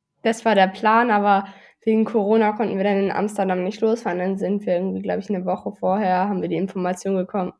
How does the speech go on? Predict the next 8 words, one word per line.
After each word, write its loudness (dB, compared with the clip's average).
bekommen, -2
dass -2
es -4
in 0
Niedersachsen -2
losgeht, -6
in -2
Emden. -8